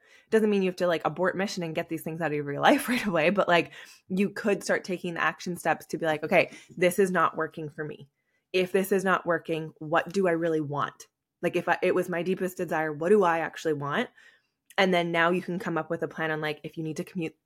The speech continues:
communicate that with someone else or you need to make a shift in your life or career,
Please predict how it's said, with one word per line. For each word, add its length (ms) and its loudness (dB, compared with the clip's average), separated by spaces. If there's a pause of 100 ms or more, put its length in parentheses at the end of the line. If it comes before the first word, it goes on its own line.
communicate 520 -4
that 180 0
with 120 -6
someone 240 -2
else 240 -2
or 60 2
you 80 0
need 160 -2
to 80 -6
make 180 0
a 40 -8
shift 260 -6
in 80 -2
your 100 -4
life 260 -4
or 60 -6
career, 380 0